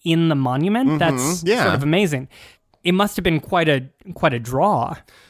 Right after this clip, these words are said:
Speaker 2: Maybe, but not for the reasons that you think. It was a very political statement,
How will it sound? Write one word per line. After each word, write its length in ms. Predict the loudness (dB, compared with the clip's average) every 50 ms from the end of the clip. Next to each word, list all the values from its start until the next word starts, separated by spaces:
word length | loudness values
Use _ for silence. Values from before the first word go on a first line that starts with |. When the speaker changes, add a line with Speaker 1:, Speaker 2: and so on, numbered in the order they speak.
| _ _
Speaker 2:
Maybe, 580 | -4 -2 0 2 2 2 2 0 2 2 2 2
but 160 | 2 0 0
not 240 | 2 2 2 2 2
for 100 | 2 4
the 120 | 4 4
reasons 500 | 4 4 2 2 2 2 0 0 -2 0
that 260 | 0 2 2 2 0
you 320 | -4 -4 -2 0 0 0 0
think. 500 | -2 -2 0 0 0 0 -4 -8 -8 -2 0
It 60 | 0
was 120 | 2 2 2
a 60 | 2
very 300 | 2 4 2 2 0 -2
political 960 | -6 -8 -6 -6 -6 0 0 0 0 0 -4 -4 0 2 2 4 2 0 -2 -8
statement, 920 | -12 -12 -12 -2 0 2 2 2 -2 -6 -12 -14 -14 -12 -12 -12 -12 -12